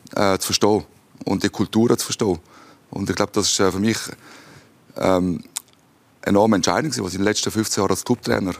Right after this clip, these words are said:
auch können, äh, äh, lernen. Also vor allem auch gerade in Schaffhausen, was jetzt, äh, klar, für mich ist es, äh, einerseits die Liga abhängig gewesen, auch was Spielerqualität, aber was ich dort, äh, auch sonst, äh, dürfen, äh, kennenlernen und, und auch für mich weiterbilden, ist enorm gewesen. Also, äh, mein fachlich,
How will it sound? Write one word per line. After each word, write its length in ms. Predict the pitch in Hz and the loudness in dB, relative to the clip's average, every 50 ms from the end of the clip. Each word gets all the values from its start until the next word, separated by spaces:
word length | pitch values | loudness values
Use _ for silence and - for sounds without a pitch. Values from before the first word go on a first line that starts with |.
| - - - | -10 -16 -12
auch 160 | - 90 - | -12 -10 -4
können, 400 | 104 98 95 92 90 90 87 87 | -2 0 0 2 2 2 2 2
äh, 360 | - 92 87 87 87 90 90 85 87 - - - - - - - _ - - | 2 2 2 2 2 0 -2 -4 -6 -12 -18 -20 -20 -20 -20 -20 _ -10 -6
äh, 180 | 82 69 65 - | -4 -2 -2 2
lernen. 360 | - 95 95 101 123 135 151 131 | 4 4 4 4 2 2 0 0
Also 200 | 92 85 - 87 | -2 -2 -2 -2
vor 120 | 92 92 | -2 0
allem 160 | 98 104 101 | 0 0 2
auch 160 | 98 95 92 | 2 0 0
gerade 300 | 90 - 92 - - - | 0 -2 -4 -6 -4 -4
in 100 | 95 85 | -4 -2
Schaffhausen, 480 | 85 92 87 - - 113 160 160 143 110 | -2 -2 -4 -2 -2 -2 -2 0 -2 -2
was 140 | 92 85 - | -2 -2 -2
jetzt, 240 | 98 92 - - - | -4 -4 -4 0 2
äh, 140 | 98 90 85 - - - - - - | 2 0 0 -4 -12 -20 -20 -12 -4
klar, 320 | - 104 127 160 156 - - - - | -2 -2 0 0 -2 -4 -4 -6 -2
für 60 | 90 | 0
mich 160 | 104 107 98 | 0 0 0
ist 120 | - - | -2 -2
es, 140 | 104 92 - | -4 -4 -2
äh, 140 | - 90 90 - - - | -2 -2 -2 -2 -4 -6
einerseits 480 | - - - - 107 - 107 - - - | -4 -4 -4 -4 -4 -6 -6 -6 -6 -4
die 80 | - | 0
Liga 220 | 104 117 127 - 123 | 2 2 2 2 0
abhängig 360 | 120 - 113 117 120 120 113 | -2 0 -2 0 0 0 -2
gewesen, 160 | - - 120 | -2 -2 0
auch 160 | 107 98 92 | 0 0 0
was 140 | 92 87 - | 0 0 -2
Spielerqualität, 840 | - - 101 113 147 156 143 - - 120 120 120 - - 120 123 117 - - - - - - - - - - - | -2 0 0 2 2 2 0 2 0 0 0 0 2 2 2 2 0 -4 -12 -20 -20 -20 -20 -20 -20 -20 -14 -4
aber 160 | - 101 95 | 0 4 4
was 120 | 95 92 92 | 4 4 2
ich 60 | 101 | 2
dort, 280 | 104 107 107 - - - | 2 0 0 0 0 2
äh, 40 | |
auch 300 | 104 101 101 85 76 98 87 | 4 4 4 4 2 2 0
sonst, 380 | - 113 139 - - - - - - - - | 0 0 0 0 -2 -4 -8 -10 -10 -12 -6
äh, 100 | - - | -6 -2
dürfen, 260 | - 123 107 104 110 95 | 0 0 0 2 2 2
äh, 240 | 67 98 101 104 98 | 4 4 2 2 0
kennenlernen 460 | - 113 113 120 120 117 101 92 90 | 0 0 0 4 4 4 4 2 2
und, 120 | 90 87 - | 0 -2 -2
und 140 | 87 - 98 | -2 -2 -2
auch 140 | 95 95 | -2 -2
für 80 | 85 92 | -4 -6
mich 180 | 101 101 - 104 | -6 -6 -4 -4
weiterbilden, 540 | 117 123 - 120 110 107 98 98 110 110 110 - - - - - - - _ - | -4 -4 -4 0 2 2 4 4 2 0 -2 -6 -18 -20 -20 -20 -20 -20 _ -8
ist 180 | - 98 90 - | -6 -2 0 2
enorm 300 | 95 101 98 104 117 117 | 2 4 4 4 4 2
gewesen. 120 | - - | 0 0
Also, 280 | 85 76 - 87 87 87 | 0 0 0 -2 0 0
äh, 200 | - - 92 90 | 0 0 0 -2
mein 140 | - - - | -2 -4 -4
fachlich, 440 | - - 113 117 - - 117 101 | 0 0 -2 -2 0 0 0 0